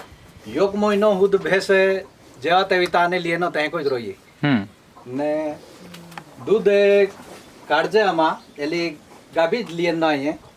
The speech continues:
Speaker 2: હમ.
Speaker 1: દૂધ કાઢજે, બેની ટાઈમ કાઢજે.
Speaker 2: હમ.
Speaker 1: પાસે યોગદમ એ ચારો બી નહીં ખાતી મોટી,
Speaker 2: હમ.
Speaker 1: યોગદમ પાણી બી નહીં પીતી મોટી, યોગદમ દાણ બી કમી કોઈ દે નહીં, કાંઈ જ નહીં.
Speaker 2: ઓકે.
Speaker 1: હું એમાં લઈ એટલે કાઢી ટાંકી દઈ.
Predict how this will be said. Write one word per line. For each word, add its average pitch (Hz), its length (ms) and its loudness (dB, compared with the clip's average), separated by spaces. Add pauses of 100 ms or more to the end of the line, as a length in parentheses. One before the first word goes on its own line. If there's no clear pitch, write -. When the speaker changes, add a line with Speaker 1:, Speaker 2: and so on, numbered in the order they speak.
(120)
Speaker 2:
હમ. 151 160 2
Speaker 1:
દૂધ 180 220 -2
કાઢજે, 165 480 0
બેની 151 340 0
ટાઈમ 151 220 0
કાઢજે. 135 480 -2 (260)
Speaker 2:
હમ. 120 240 0 (300)
Speaker 1:
પાસે 131 260 -4
યોગદમ 196 560 0
એ 220 260 2
ચારો 202 400 0
બી 220 120 0
નહીં 220 180 0
ખાતી 202 220 -2
મોટી, 214 380 -2 (400)
Speaker 2:
હમ. 131 220 2 (500)
Speaker 1:
યોગદમ 196 340 2
પાણી 196 260 0
બી 220 120 2
નહીં 208 160 2
પીતી 208 220 0
મોટી, 208 400 2 (400)
યોગદમ 185 440 -2
દાણ 190 240 0
બી 196 320 4 (100)
કમી 165 220 -2
કોઈ 147 140 0
દે 127 120 -4
નહીં, 117 160 -10
કાંઈ 170 160 0
જ 160 80 -4
નહીં. 123 240 -8 (880)
Speaker 2:
ઓકે. 113 300 -4
Speaker 1:
હું 127 200 -10
એમાં 202 280 0
લઈ 190 300 2 (420)
એટલે 139 200 -6
કાઢી 151 200 -2
ટાંકી 131 300 -4
દઈ. - 180 -16